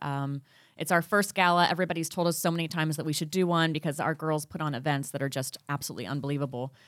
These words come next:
So, um, and we always are known for this gigantic auction that we have. And people, a lot of people come out to the race just for the auction. So we're gonna have some of it at the race, but then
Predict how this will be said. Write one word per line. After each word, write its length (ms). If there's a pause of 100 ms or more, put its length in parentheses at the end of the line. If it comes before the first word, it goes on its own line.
(120)
So, 500
um, 400
and 140
we 120
always 300
are 120
known 280
for 120
this 180
gigantic 560
auction 340
that 120
we 80
have. 260
And 100
people, 380
a 100
lot 140
of 60
people 180
come 160
out 140
to 80
the 80
race 280
just 280
for 100
the 120
auction. 440
So 220
we're 120
gonna 140
have 380
some 180
of 120
it 120
at 160
the 80
race, 380
but 160
then 180